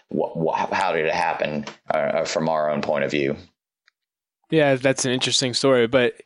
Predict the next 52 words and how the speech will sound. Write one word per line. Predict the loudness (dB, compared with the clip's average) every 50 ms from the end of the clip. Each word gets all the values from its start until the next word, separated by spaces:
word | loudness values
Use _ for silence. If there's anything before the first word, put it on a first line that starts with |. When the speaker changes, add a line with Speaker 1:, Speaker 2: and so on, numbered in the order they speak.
| _ -20 -16 -6
Speaker 2:
it | -2 2
also | 4 4 4 4 2 2
makes | 2 2 0 2
me | -2 -4
think, | 0 0 0 2 2
like, | 2 2 2 0 -2
people | -2 -2 2 2 4 4 4 4 2 0 -4 -12
hear | -4 0 4 4 6 6
what | 4 4
they | 2 2
wanna | 2 4 2 2 2 2
hear, | 2 2 2 4 4
I | 2 2
guess. | 2 2 0 0 0
Like, | 0 2 2 2 2
Speaker 1:
Yeah. | 2 2 0 0 -2 -4 -8 -12 -16 _
Speaker 2:
it, | -6 -4 -4 -4 -6 _ -6
it's | -6 -4 0 0
almost | 2 2 2 2
like | 2 2 2
a | 2 2
popular | 2 2 0 2 2 2 2 2 4 4 4 2
thing | 0 0 0 0 2 2 0 -2 -4 -4
to | -2 0 2 2 2 2 0 -2 -6 _ _ _ _ _ _ _ -6
be, | -2 0 0 2 2 2 2 2 0 -2 -6 _ _ _ _ _ _ _ _
you | -6 -2
know, | 0 0 0 -2 -2 -2
anti-N | 0 0 0 2 2 2 2 2 2 2 0
F | 0 0 2
L | 2 2
or | 2 2
anti-U | 2 2 0 0 2 2 2 2 4 4 2
S | 2 2
A | 0 0
football. | 0 0 -2 0 2 2 2 4 4 2 2 0 -2 _ _ _ _ _ _
You | -8 -4 -2
know, | -2 0 0
it, | -2 -2 -4 -4 -6 -6 -4
because | -6 -4 -2 -2 0 0
of | 0 -2 -2 -2
the | -4 -4 -2
concussion | -2 -4 -4 2 2 2 2 2 0 -2
thing, | 0 -2 -2
it's | 0 -2
like | -2 0
jumping | 2 2 2 4 2
on | 2 2
the | 2
bandwagon | 2 2 2 2 2 2 2 2 2 2 0 0 -4 -4
kind | -2 -2 0 0 0
of | -2 -2
thing, | -2 -2 -2 -2